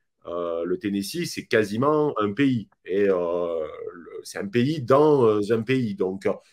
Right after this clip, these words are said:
déjà, ils ont les informations locales, donc de la ville de Nashville, se rajoute à ça les informations, par exemple, de l'État, et ensuite des États-Unis. Donc, les informations qu'ils vont avoir de la France, on va dire que ce sont les plus graves ou les plus, euh,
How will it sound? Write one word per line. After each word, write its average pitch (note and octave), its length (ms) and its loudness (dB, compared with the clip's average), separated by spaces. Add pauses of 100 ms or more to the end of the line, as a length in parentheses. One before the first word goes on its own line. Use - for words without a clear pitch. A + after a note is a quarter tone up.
(100)
déjà, A2+ 280 4
ils G#2+ 160 2
ont G2 40 4
les F#2+ 200 0
informations G2 600 0
locales, A2+ 580 2 (380)
donc D#2+ 220 -12
de F#2 60 0
la E2+ 120 -2
ville F2+ 160 -8
de F2+ 80 -4
Nashville, B2+ 480 2 (380)
se - 160 -4
rajoute A#2 280 4
à A#2+ 80 6
ça A#2+ 280 2
les F2+ 160 -4
informations, G2+ 800 -2
par D#2+ 240 -14
exemple, G2 440 -4
de E2+ 120 -8
l'État, D3+ 520 2
et G2+ 80 -2
ensuite G2 300 -4
des G2+ 220 0
États-Unis. A#2+ 520 -2 (300)
Donc, C3 340 2
les G#2 220 -2
informations D3 540 2
qu'ils G2+ 160 -12
vont G2 100 2
avoir G2+ 320 0
de - 80 -2
la E2+ 120 -2
France, F3+ 400 0 (580)
on F#2 100 -4
va G#2+ 140 0
dire D#3+ 320 4
que D3+ 320 2
ce - 180 -10
sont D#3 300 4
les B2+ 140 4
plus - 180 -10
graves C#3 580 2
ou C#3 220 2
les A#2 120 2
plus, C3 420 4
euh, G2 80 6